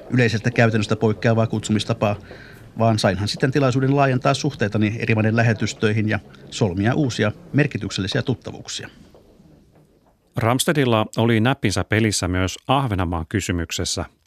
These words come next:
Speaker 2: Kaksikymmentäluvun alussa Kansainliitossa pohdittiin, pitäisikö Ahvenanmaan kuulua Suomeen vai Ruotsiin. Ramstedin ansiosta Japani kiinnitti Kansainliitossa paljon huomiota Ahvenanmaan kysymykseen, Suomen kannalta myönteisesti.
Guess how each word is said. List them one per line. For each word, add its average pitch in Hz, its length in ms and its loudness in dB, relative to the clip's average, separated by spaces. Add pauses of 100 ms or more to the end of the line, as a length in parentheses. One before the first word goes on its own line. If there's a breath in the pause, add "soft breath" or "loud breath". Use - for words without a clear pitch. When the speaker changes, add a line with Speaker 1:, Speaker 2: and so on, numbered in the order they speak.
(880 loud breath)
Speaker 2:
Kaksikymmentäluvun 117 800 0
alussa 117 420 0 (140)
Kansainliitossa 90 880 -2 (180)
pohdittiin, 85 520 -2
pitäisikö 104 580 0 (200)
Ahvenanmaan 101 540 0
kuulua 98 500 2
Suomeen 104 460 0
vai 87 160 -2
Ruotsiin. 87 640 -4 (1000 loud breath)
Ramstedin 92 500 0
ansiosta 92 600 -2 (220)
Japani 107 360 2
kiinnitti 90 400 -2
Kansainliitossa 95 800 -2
paljon 110 360 0
huomiota 92 520 0 (180)
Ahvenanmaan 87 560 -2
kysymykseen, 78 640 -6 (400)
Suomen 80 300 0
kannalta 92 340 -2
myönteisesti. 90 760 -2